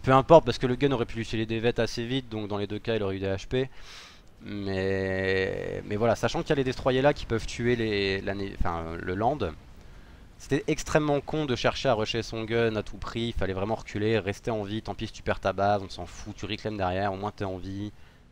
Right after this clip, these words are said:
T'es là pour faire des trucs. Enfin bref, on va pas s'attarder là-dessus.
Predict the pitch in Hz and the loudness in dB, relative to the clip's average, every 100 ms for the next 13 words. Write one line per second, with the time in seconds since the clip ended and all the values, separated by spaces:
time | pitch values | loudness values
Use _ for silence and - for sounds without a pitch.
0 | - - - 98 107 95 95 92 - 110 | -20 -20 -6 -2 -2 0 0 0 -6 -6
1 | - - - - - - - - - - | -8 -16 -20 -20 -20 -20 -20 -20 -20 -20
2 | - - - - - - 107 113 90 - | -20 -20 -20 -20 -16 -8 0 2 2 -2
3 | - - - 98 107 107 98 95 95 - | -6 -8 -8 -4 -2 0 -2 -2 -6 -4
4 | 120 127 | -2 -2